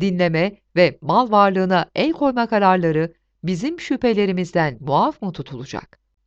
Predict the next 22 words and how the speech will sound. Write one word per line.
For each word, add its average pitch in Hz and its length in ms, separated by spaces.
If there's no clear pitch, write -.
Hani 190 200
vatandaşız 180 760
ya 151 140
sözde. 120 520
Merak 349 360
ediyoruz. - 760
O 196 80
mahkemeler 160 720
bireyin 185 320
huzur 180 420
ve 196 100
mutluluğuna 160 640
karşı 170 480
devletin 214 460
işlediği 240 500
suçlara 196 640
neden 294 400
bakamadı 117 440
hiç? - 480
Yeni 339 240
pakete 247 420
göre 143 500